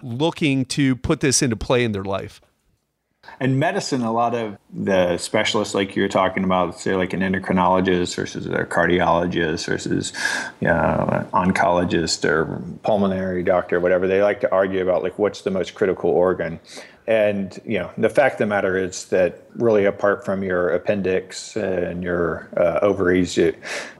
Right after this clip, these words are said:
Speaker 2: there aren't really many organs you can live without. <laughs> Uh, so, you know, sleep is kind of the same way. But, you know, basically what we're aiming for here, like, the idea behind the sleep hygiene, the idea behind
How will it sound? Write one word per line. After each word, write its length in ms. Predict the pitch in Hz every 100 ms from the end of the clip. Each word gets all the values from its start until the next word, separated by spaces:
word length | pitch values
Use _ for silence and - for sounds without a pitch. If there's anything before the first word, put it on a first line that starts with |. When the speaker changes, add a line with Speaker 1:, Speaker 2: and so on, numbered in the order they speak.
| -
Speaker 2:
there 120 | 131
aren't 160 | 127 127
really 240 | 123 113
many 280 | 107 104 101
organs 380 | 98 92 98 98
you 80 | 92
can 180 | 90
live 140 | 87 87
without. 480 | 87 82 85 113 -
<laughs> 720 | - 123 117 117 - 156 -
Uh, 400 | 123 98 101 -
so, 500 | - 127 120 113 113 -
you 60 | 127
know, 60 | 117
sleep 460 | - - 180 190
is 200 | 107 -
kind 460 | - - 120 123 135
of 120 | 127
the 100 | 120
same 320 | - 120 107
way. 400 | 101 101 135 151 - - - _ _ - - - 220 151
But, 320 | 143 131 143
you 60 |
know, 220 | 151 123 120 - 123
basically 1080 | 156 220 - 220 143 131 120 113 107 107 _ _ - -
what 220 | 139 180
we're 180 | 143 -
aiming 320 | 110 127 139 117
for 240 | 107 101
here, 540 | 98 98 98 92 92 -
like, 360 | 101 95 - - - - 120 -
the 180 | 117 135
idea 600 | 143 147 113 117 135 143
behind 540 | 123 110 - 101 107
the 60 | 107
sleep 300 | - 107 98
hygiene, 520 | 87 92 95 101 101
the 100 | 95
idea 500 | 78 101 92 107 101
behind 640 | 98 92 92 95 98 95